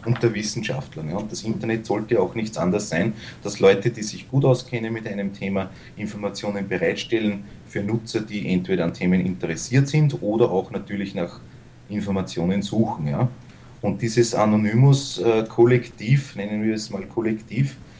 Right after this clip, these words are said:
steht in dem Grundgedanken für Redefreiheit und eine Unab-, an-, Unabhängigkeit des Internets. Was sie aber wirklich machen, ist ein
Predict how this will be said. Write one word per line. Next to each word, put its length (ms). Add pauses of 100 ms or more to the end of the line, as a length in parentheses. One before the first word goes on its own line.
(240)
steht 540
in 360
dem 460
Grundgedanken 880
für 180
Redefreiheit 560
und 200 (100)
eine 180
Unab-, 520
an-, 240 (320)
Unabhängigkeit 1000
des 140
Internets. 720 (380)
Was 260
sie 100
aber 240
wirklich 360
machen, 480
ist 320
ein 440